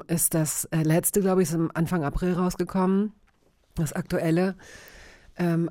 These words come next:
eine, ein ehemaliger Stummfilmstar, eine ganz interessante, charismatische Frau. Schon die erste Geschichte hat mich mitgenommen, die konnte auch wirklich richtig gut erzählen und gut schreiben. Also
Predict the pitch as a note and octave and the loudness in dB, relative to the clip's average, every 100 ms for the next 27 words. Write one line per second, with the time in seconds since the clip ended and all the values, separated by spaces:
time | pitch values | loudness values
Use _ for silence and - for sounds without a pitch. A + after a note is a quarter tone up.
0 | - E3+ E3+ D#3 D3+ D3+ D#3+ E3 E3+ E3+ | -2 2 2 2 2 -2 -4 2 4 6
1 | D#3 D3+ D3 C#3 - F#3+ A#3 C4 A3 G#3+ | 4 2 2 0 2 2 4 2 2 4
2 | G#3+ G#3+ - F#3+ F#3+ G3 G#3 - E3 E3+ | 2 0 0 2 4 4 2 0 2 2
3 | E3+ F#3 F#3+ D#3 E3 E3 F3 F3+ - D#3+ | 4 0 0 -6 -4 -2 0 0 -2 -2
4 | D#3 D#3 C#3+ C#3+ D3+ - C#3 - C3 D3 | -2 -2 -2 -2 -4 -4 -8 -8 -6 -4
5 | E3+ - - - E3+ D#3+ E3+ F3+ - F#3 | -8 -12 -20 -4 0 0 2 0 0 -2
6 | E3 - F3 - F#3 F3 - - - - | -2 -2 -4 -2 0 0 -2 -8 -20 -20
7 | - E3 F3+ D#3+ F3+ - F3+ F3 E3 - | -6 -4 0 0 -2 0 2 4 2 -2
8 | - G#3 - D3 F#3+ F#3 D3+ F3+ F3+ - | 0 2 2 -2 -6 -6 -8 -8 -8 -8
9 | E3+ C#3+ - F3 F3 D#3+ D3 - - E3 | -6 -4 -2 -2 0 -2 -4 -6 -2 0
10 | G#3 C3+ D3 A3+ C#4 - - - - - | 0 0 -4 -4 -8 -16 -20 -20 -20 -12
11 | - D#3 D#3+ D#3+ | -2 0 2 0